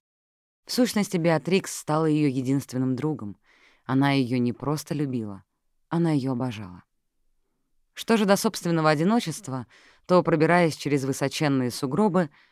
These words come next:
Флора размышляла о том, что это не такая уж и большая плата за независимость.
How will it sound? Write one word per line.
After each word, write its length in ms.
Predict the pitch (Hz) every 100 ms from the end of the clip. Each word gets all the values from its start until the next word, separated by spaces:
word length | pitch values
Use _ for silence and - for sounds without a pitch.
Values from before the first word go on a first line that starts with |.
| _
Флора 400 | - - 214 202
размышляла 640 | 170 151 160 - 160 151 131
о 60 |
том, 260 | - 165 165
что 220 | - -
это 260 | 139 135 131
не 100 | 131
такая 360 | 156 - 202
уж 180 | 165 -
и 20 |
большая 500 | 143 139 123 165 147
плата 340 | 120 120 117 104
за 120 | 113
независимость. 880 | 110 110 107 98 - 90 - _